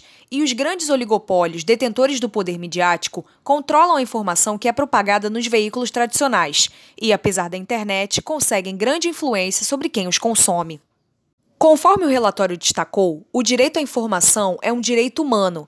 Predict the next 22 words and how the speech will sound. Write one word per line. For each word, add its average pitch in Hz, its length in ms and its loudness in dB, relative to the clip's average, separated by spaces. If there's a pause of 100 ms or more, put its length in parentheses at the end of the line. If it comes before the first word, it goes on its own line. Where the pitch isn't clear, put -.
(140)
e 269 120 0
deve 277 260 4
ser 254 240 2
buscado 185 540 0
junto 277 320 -6
aos 285 100 -2
governos, 180 680 -2 (220)
que 302 120 -2
deveriam 320 420 -2
aprovar 226 420 2
medidas 220 560 -2
em 277 140 -4
prol 202 300 2
da 190 80 0
democratização 220 880 -2
da 226 80 0
comunicação, 233 800 0 (340)
garantindo 262 440 2
uma 190 100 -2
sociedade 185 560 0
mais 247 240 2
justa. 160 500 -2